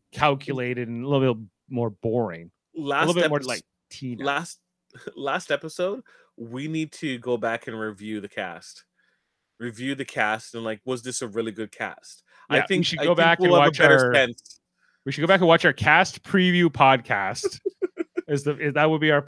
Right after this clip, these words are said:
Speaker 1: our homework, and then come in and
Speaker 2: Yeah.
Speaker 1: say, "Wh-, how wrong were we about everybody?" You know,
Speaker 2: I
Speaker 1: pretty
Speaker 2: was.
Speaker 1: much.
Speaker 2: <laughs>
Speaker 1: I
Speaker 2: I
Speaker 1: was wrong
Speaker 2: was.
Speaker 1: about a lot of people.
Speaker 2: Yeah.
Speaker 1: It's gonna, it, it'll be sort of a post-mortem,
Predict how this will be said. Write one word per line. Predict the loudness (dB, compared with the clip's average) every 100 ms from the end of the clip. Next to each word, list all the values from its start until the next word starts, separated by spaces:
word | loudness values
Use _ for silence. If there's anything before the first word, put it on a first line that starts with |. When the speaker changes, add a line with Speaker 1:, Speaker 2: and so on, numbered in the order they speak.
| -2
Speaker 1:
our | -2
homework, | -2 -4 -4 -10 -8
and | -8 -6
then | -6 -4
come | -4 0
in | 0
and | 0
Speaker 2:
Yeah. |
Speaker 1:
say, | -4
"Wh-, | -6 0
how | 6 8 8
wrong | 8 8 10 8 6
were | 0
we | 2 2
about | 2 4 4 2 -4 _ -6
everybody?" | -4 -4 -10 -12 -16 -20 -20 _
You | -12
know, | -8
Speaker 2:
I | -6
Speaker 1:
pretty | -2 0
Speaker 2:
was. | 0 -2
Speaker 1:
much. | -6 -14 -16 -8 -6 -6 -8 -10
Speaker 2:
<laughs> | -2
Speaker 1:
I |
Speaker 2:
I | 0
Speaker 1:
was | 2
wrong | 0
Speaker 2:
was. | 0
Speaker 1:
about | 0
a | 0
lot | 4 4
of | 4
people. | 0 -8 -8 -10 -12 _ _ -10
Speaker 2:
Yeah. | -10 -10 -14
Speaker 1:
It's | -14 -8
gonna, | -6
it, | -6 -10 -12 -10
it'll | -10
be | -6 -6 -4
sort | -4
of | -2
a | -4
post-mortem, | 2 4 4 -4 -12 -6 -4 -6 -8 _